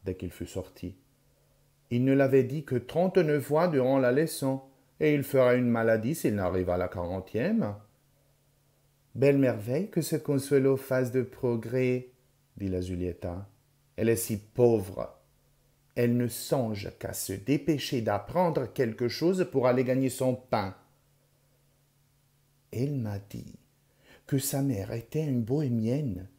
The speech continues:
ajouta la Miclina, et que la petite a chanté dans les rues et sur le chemin avant de venir ici.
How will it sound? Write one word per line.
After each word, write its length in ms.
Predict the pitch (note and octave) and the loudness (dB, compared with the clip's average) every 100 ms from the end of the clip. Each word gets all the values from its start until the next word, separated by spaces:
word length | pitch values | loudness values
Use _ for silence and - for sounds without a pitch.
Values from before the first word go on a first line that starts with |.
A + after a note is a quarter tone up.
| _ _ _ G2+ | _ _ _ -10
ajouta 380 | F#2+ F#2 - | -8 -6 -4
la 100 | F#2 | -4
Miclina, 540 | F2+ F2+ - F2+ F2 F#2 _ _ _ _ _ _ _ _ _ - - | -4 -8 -10 -10 -10 -14 _ _ _ _ _ _ _ _ _ -18 -12
et 80 | G#2+ | -8
que 160 | B2 | -2
la 160 | A#2 D3 | -2 0
petite 540 | C3 A#2+ C#3+ - - - | -2 -4 -6 -10 -12 -12
a 120 | B2+ | -10
chanté 420 | - C3+ B2 F3 | -6 -6 -2 -4
dans 180 | D3+ C3 | -2 -2
les 180 | A#2+ A2 | 0 -2
rues 300 | G2 E3 A3 - - - | -2 -4 -4 -12 -16 -2
et 80 | G#3+ | -2
sur 240 | - F3 | 0 -2
le 120 | C#3+ B2+ | -2 -4
chemin 320 | - E3 C#3+ | -2 -2 -2
avant 220 | A2+ A2+ | -2 -2
de 140 | G#2+ | -4
venir 380 | F#2 - - - | -6 -8 -10 -4
ici. 520 | D#3 F#3+ - G#3+ G#3+ | -2 -2 -2 -2 -4